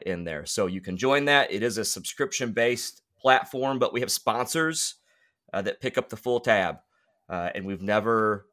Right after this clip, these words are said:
and that's the whole point, is that we're not gonna run out of sponsors. Uh, so if you don't wanna pay, you don't have P mon-, P D money to pay, just click sponsorship. We're happy to do that. Uh, and then you come hang out with us. We do weekly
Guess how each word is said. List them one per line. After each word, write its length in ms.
and 160
that's 200
the 80
whole 160
point, 380
is 100
that 120
we're 60
not 220
gonna 140
run 160
out 120
of 60
sponsors. 720
Uh, 220
so 180
if 120
you 80
don't 160
wanna 140
pay, 280
you 80
don't 140
have 140
P 140
mon-, 220
P 140
D 140
money 220
to 60
pay, 340
just 200
click 180
sponsorship. 680
We're 80
happy 260
to 80
do 200
that. 260
Uh, 280
and 100
then 60
you 100
come 160
hang 220
out 120
with 160
us. 220
We 80
do 100
weekly 640